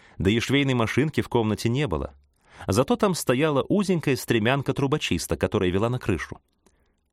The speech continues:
Крышу мы с Лесли облюбовали для наших тайных посиделок. Оттуда, сверху, открывался совершенно восхитительный вид,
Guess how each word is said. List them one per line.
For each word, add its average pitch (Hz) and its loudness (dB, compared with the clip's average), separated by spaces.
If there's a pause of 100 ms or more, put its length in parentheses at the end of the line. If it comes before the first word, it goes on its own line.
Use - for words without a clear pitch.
(120)
Крышу 196 0
мы 175 0
с - -4
Лесли 139 0
облюбовали 95 2
для 90 0
наших 85 -2
тайных 87 0
посиделок. 76 -6 (800)
Оттуда, 82 0
сверху, - -2 (420)
открывался 131 0
совершенно 156 0
восхитительный 113 -4
вид, 76 -6